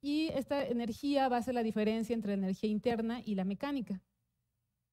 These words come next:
Entonces, haciendo el mismo procedimiento para esta ecuación, vamos a obtener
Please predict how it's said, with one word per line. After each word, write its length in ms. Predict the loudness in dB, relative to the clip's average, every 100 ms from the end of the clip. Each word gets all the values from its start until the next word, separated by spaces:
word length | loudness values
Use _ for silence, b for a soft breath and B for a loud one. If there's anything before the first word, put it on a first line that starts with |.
| -10
Entonces, 520 | 0 2 2 0 -2
haciendo 560 | -4 -2 0 4 4 2
el 200 | 0 0
mismo 260 | 0 -2 -2
procedimiento 680 | -2 0 -2 -2 -2 -2 -2
para 200 | 0 0
esta 200 | -2 -2
ecuación, 400 | -2 -2 -4 -6 -12 _ _ _ _ _ _ _ _ -2
vamos 520 | 0 2 0 -4 -8 _ _
a 320 | -4 -2 0
obtener 560 | -2 -2 0 2 2